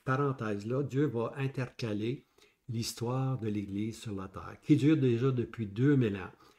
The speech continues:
Maintenant, elle aussi, elle a une histoire. Elle aussi, elle a un témoignage.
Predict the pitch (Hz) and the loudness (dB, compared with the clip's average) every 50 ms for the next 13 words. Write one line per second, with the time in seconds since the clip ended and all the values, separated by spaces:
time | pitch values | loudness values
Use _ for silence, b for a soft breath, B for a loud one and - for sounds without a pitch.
0 | b b b 117 113 113 113 - 139 135 147 147 160 160 147 170 202 214 214 202 | b b b 2 2 2 2 2 2 2 2 2 2 4 6 6 8 8 6 6
1 | - - - - 240 247 233 180 147 139 127 117 117 113 104 - - - 123 110 | 4 0 -2 0 2 2 4 4 4 6 6 4 4 2 0 -2 -4 -4 -4 -2
2 | 107 113 - 156 151 170 190 185 170 180 - 240 233 214 170 131 123 - - 123 | -2 -4 -2 2 4 6 6 4 4 2 0 0 2 2 4 2 2 0 0 -2
3 | 113 113 113 110 107 101 104 101 - | 0 0 0 0 -2 -4 -6 -8 -12